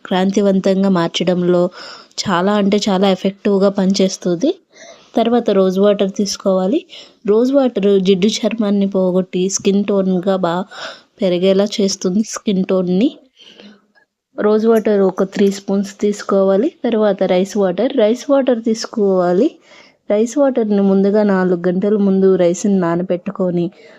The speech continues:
దాంతో వచ్చిన వాటర్ని దీనిలో పోసుకోవాలి. త్రీ అండ్ హాఫ్ స్పూన్స్ వరకు తీసుకోవాలి. ఇలా అన్నీ పోసిన తర్వాత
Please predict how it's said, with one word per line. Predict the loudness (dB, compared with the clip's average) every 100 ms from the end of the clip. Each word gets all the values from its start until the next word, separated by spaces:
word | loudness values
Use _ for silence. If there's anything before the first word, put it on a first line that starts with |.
| -8 -4
దాంతో | -2 -2 0
వచ్చిన | -2 -2 -2
వాటర్ని | 0 0 -2 -2 -2 0
దీనిలో | 2 2 2
పోసుకోవాలి. | 0 -4 -6 -4 -2 0 0 -2 -4 _ _ _ _ -16
త్రీ | -4 0
అండ్ | 2 0
హాఫ్ | -2 -4
స్పూన్స్ | -10 -8 -4 -4 -2
వరకు | -2 -2 -4
తీసుకోవాలి. | -4 -4 -4 -4 -2 0 0 0 -4 _ -20 -12 -6
ఇలా | -2 -2
అన్నీ | 0 0 0
పోసిన | 0 -4 -2 -2
తర్వాత | 0 0 0 -2 -4